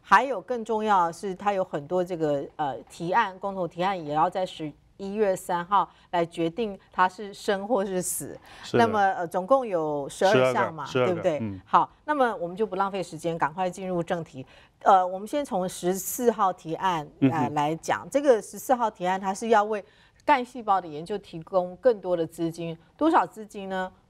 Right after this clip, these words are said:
Speaker 1: 五十五亿美元。
Speaker 2: 嗯哼。
Speaker 1: 呃，
Speaker 2: 对。
Speaker 1: 五十亿。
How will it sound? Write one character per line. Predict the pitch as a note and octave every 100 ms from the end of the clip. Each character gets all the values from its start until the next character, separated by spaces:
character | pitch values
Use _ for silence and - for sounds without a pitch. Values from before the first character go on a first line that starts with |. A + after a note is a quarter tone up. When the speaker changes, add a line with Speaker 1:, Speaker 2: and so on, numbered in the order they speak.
| -
Speaker 1:
五 | F#3 F3
十 | E3+ F3
五 | F#3 F3 D#3
亿 | - F3+
美 | D#3+ F#2+ F2+
元。 | E2+ F#2 F#2+ D3
Speaker 2:
嗯 | B2 A#2
哼。 | A2 G#2 -
Speaker 1:
呃， | D#3 D#3 C#3+ C#3 B2+ - - D#3+ _ -
Speaker 2:
对。 | C3 C#3
Speaker 1:
五 |
十 | A#2+ G3+
亿。 | F#3